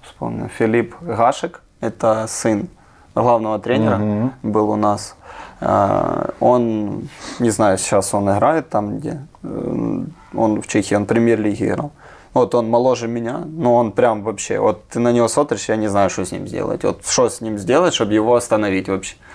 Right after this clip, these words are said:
Speaker 1: Ну вот он очень сильный. Э, то, то, что я видел. Э, потом, э, кто мне нравился очень сильно? Серёга Горбунов.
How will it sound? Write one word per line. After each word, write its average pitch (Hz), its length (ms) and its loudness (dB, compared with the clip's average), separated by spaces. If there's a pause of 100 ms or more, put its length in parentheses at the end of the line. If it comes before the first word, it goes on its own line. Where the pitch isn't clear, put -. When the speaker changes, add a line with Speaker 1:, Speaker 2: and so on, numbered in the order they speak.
(280)
Speaker 1:
Ну 110 100 4
вот 104 180 2
он 113 140 4
очень 95 320 -2
сильный. - 400 -6 (680)
Э, - 180 0
то, - 160 0
то, 117 200 0
что - 160 0
я 117 140 4
видел. - 500 -4 (100)
Э, 104 360 0 (100)
потом, 147 640 2
э, 123 500 2 (240)
кто - 300 -2
мне 113 180 0
нравился 120 560 0
очень 107 300 -4
сильно? 110 340 -6 (560)
Серёга 110 480 2
Горбунов. 104 600 -2